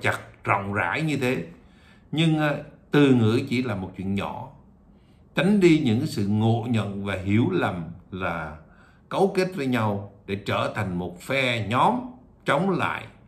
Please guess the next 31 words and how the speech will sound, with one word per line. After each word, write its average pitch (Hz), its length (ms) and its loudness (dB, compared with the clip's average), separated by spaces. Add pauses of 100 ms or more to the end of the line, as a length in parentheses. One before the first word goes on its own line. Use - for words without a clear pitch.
(520)
Tây 147 260 0
Phương 131 200 2
hoặc 98 260 -4
nước 110 160 -10
Mỹ. 87 220 -4 (720)
Nên 131 240 0
Chủ 127 260 2
tịch - 280 -6
Tập - 220 -8
Cận 92 200 -8
Bình 90 360 -4
và 87 240 -6 (100)
Trung 117 220 0
Quốc 135 280 -2
mới 123 260 -6
chọn 87 320 -6 (1120)
đề 107 400 2
nghị 98 220 -2
đó, 101 300 -6 (1000)
đề 104 180 0
nghị 95 260 -2
là 87 180 -4
cộng 98 480 -6
đồng 85 260 -6 (540)
cùng 95 260 -4
chia 110 180 -4
sẻ 90 240 -8 (100)
tương 101 200 -4
lai 87 340 -6
Việt 82 220 -10
Trung. 92 180 -6